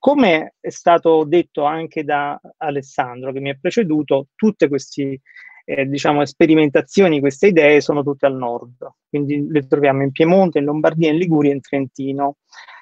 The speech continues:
eh, soprattutto nelle città metropolitane, che non è una cosa casuale, su questo ci possiamo anche confrontare dopo, no? Perché i co-housing, eh, diciamo, eh, si addensano soprattutto nelle aree metropolitane,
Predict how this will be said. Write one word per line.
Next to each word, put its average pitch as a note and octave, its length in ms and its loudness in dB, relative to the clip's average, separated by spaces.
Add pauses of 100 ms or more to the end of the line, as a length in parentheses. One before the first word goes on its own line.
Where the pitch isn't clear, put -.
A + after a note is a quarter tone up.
(120)
eh, D#3+ 260 2
soprattutto A#3+ 480 -2
nelle E3+ 240 -4
città E3 300 -4
metropolitane, C#3+ 800 -4
che E3+ 160 -2
non G3 220 0
è D3+ 240 -2
una D3 320 -4
cosa C#3 480 0 (120)
casuale, C3+ 520 -2
su - 100 -20
questo D#3 240 -8
ci C3+ 100 -20
possiamo C#3+ 320 -6
anche C#3+ 200 -6
confrontare C#3+ 640 0
dopo, C#3 400 -2
no? D#3+ 220 0 (100)
Perché D3 420 -4 (240)
i E3 100 -2
co-housing, D#3 880 0
eh, D3+ 200 -8
diciamo, D3+ 500 -8 (140)
eh, D3 340 -2
si D3 160 -2
addensano D#3 460 0
soprattutto D#3+ 640 -4
nelle D3 260 -4
aree C#3+ 240 2
metropolitane, C3 880 -14